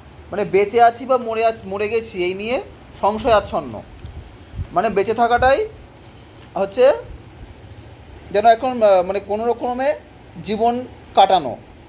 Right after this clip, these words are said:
নামান্তর। আমাদের কথা কে বা জানে,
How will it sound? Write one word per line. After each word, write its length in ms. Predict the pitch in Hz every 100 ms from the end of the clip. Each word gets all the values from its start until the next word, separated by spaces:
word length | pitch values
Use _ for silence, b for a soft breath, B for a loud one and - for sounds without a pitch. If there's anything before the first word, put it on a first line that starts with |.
| - -
নামান্তর। 480 | 175 196 185 151 117 95 - - - - - - - - - - - - - - - - - - - 117 127
আমাদের 480 | - 175 220 226 240
কথা 560 | 240 240 254 262 262 262 - - -
কে 200 | 220 233
বা 200 | 247 233
জানে, 420 | 220 190 185